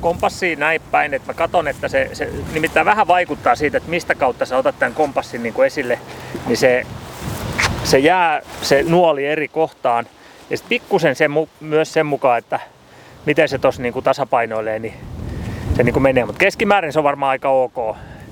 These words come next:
Eli mä olin tästä tota, käytännössä tulossa niinku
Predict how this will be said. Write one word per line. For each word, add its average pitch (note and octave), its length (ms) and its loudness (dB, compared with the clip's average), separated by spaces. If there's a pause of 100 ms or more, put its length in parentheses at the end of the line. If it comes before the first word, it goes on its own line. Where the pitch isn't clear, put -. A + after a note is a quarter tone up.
(500)
Eli C#3 120 6
mä D3+ 100 6
olin E3 160 2
tästä D#3 300 2
tota, C3 340 2 (1300)
käytännössä D3+ 500 2
tulossa C3 460 2
niinku A2+ 340 -6